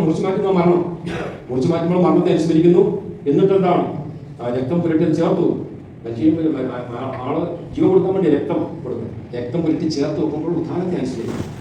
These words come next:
എന്നിട്ട് കർത്താവ്, നമ്മള് മുകളിൽ ഈ ശരീരത്തിൽ അല്പം എടുത്ത്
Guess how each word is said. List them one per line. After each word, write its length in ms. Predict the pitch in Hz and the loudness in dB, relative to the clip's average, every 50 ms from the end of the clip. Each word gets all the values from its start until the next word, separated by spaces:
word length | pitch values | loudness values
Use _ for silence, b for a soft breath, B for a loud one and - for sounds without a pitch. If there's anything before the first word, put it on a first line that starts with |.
| - - - - - - - - | -12 -12 -12 -12 -14 -14 -10 -6
എന്നിട്ട് 200 | 139 139 151 165 151 | -2 0 2 2 2
കർത്താവ്, 240 | 147 147 156 156 156 | 2 2 4 4 6
നമ്മള് 180 | 156 160 170 170 170 - - - - - - - - - - - | 6 6 4 4 2 -2 -6 -8 -10 -10 -8 -8 -8 -8 -8 -6
മുകളിൽ 300 | 139 151 156 175 185 185 190 175 170 175 | 0 4 6 6 8 8 8 8 10 10
ഈ 20 | 175 175 175 156 - - - | 10 10 8 6 4 -2 -4
ശരീരത്തിൽ 280 | 151 143 143 160 160 165 156 | -4 -4 -2 -2 0 2 2
അല്പം 160 | 156 160 175 165 | 2 4 2 2
എടുത്ത് 180 | 160 165 170 | 2 0 0